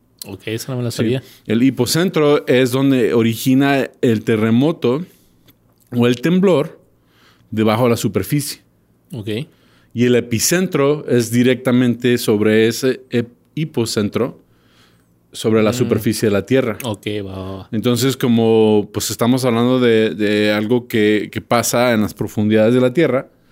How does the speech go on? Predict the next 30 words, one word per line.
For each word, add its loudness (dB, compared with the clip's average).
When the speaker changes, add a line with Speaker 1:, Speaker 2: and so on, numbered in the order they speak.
Speaker 2:
pues -14
ahí 0
es 0
donde, 0
donde 0
empieza -2
la 2
medida, 2
pero -4
para -2
nosotros -4
poder 0
tener -2
punto -2
de 0
Speaker 1:
Ah, 0
Speaker 2:
referencia, 0
Speaker 1:
referencia, -12
ok. -14
Speaker 2:
pues, -8
a-, 2
le 0
decimos 0
al 0
epicentro. -4
Speaker 1:
Ujú. -10
Speaker 2:
Sí. -12
Speaker 1:
Va, -10
va. -14
Speaker 2:
Entonces, -2